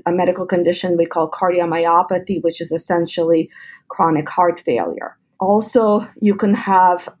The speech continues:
heart disease that can be related to pre-existing hypertension or diabetes manifest with negative effects in pregnancy.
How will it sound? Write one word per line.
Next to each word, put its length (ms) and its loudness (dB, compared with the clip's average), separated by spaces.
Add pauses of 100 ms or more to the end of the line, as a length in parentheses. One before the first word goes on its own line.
(120)
heart 240 -2
disease 460 -2
that 160 0
can 140 -2
be 140 0
related 480 4
to 120 -6
pre-existing 800 -2
hypertension 920 -4
or 180 0
diabetes 760 -2
manifest 720 -6
with 160 -6
negative 320 -4
effects 400 -8
in 160 -6
pregnancy. 680 -10